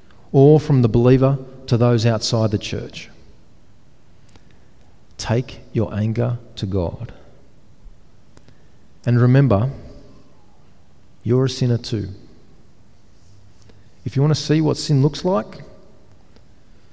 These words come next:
contemplate the cross of Christ. Contemplate the cr-, the cross of Christ for a while.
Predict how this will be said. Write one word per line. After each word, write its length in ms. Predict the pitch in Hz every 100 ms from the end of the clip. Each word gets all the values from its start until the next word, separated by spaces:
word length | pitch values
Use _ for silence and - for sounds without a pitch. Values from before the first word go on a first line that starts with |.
| - - - - -
contemplate 680 | - 151 170 147 127 135 - - - -
the 60 |
cross 480 | - - 127 120 -
of 200 | - 110
Christ. 600 | - 110 101 101 - - - - - - - - - - - - -
Contemplate 520 | - 139 - 139 - - -
the 60 | -
cr-, 160 | -
the 120 | - 110
cross 300 | - 123 113
of 100 | -
Christ 300 | 117 107 -
for 140 | 104
a 60 | 92
while. 360 | 85 90 101